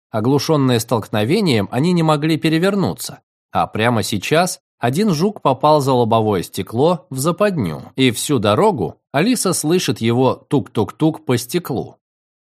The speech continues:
Она и так уже открыла все окна, а он никак не может найти выход. Долбится и долбится. Блестят густо синие надкрылья. За эти месяцы Алиса поняла, как сильно зависела от Тото.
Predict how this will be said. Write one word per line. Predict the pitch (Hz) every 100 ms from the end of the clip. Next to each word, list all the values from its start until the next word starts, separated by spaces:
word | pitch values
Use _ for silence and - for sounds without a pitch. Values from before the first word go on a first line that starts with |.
| _ _ _ -
Она | 170 208
и | 190
так | 180 208 -
уже | 82 98
открыла | 98 - 117 120 110
все | - 160
окна, | 190 175 - - - _ -
а | 90 82
он | 110 135 120 _
никак | 151 160 127 127 165 -
не | 113
может | 104 117 117
найти | 101 92 - 104
выход. | 87 73 - - _ _ -
Долбится | 113 135 196 180 175 175
и | 165
долбится. | 139 87 - - - - - _ _ -
Блестят | 123 123 117 - 160 156
густо | 123 147 - 139
синие | - 127 113 110
надкрылья. | 117 143 - 165 101 - - _ _ _ _ _ _ _ _ -
За | 156
эти | 190 175 185
месяцы | 202 190 110 -
Алиса | 113 110 135 -
поняла, | 104 113 110 127 175
как | 156 117
сильно | - 156 135 104
зависела | 107 104 107 - 104 107
от | - 104 -
Тото. | - 127 - -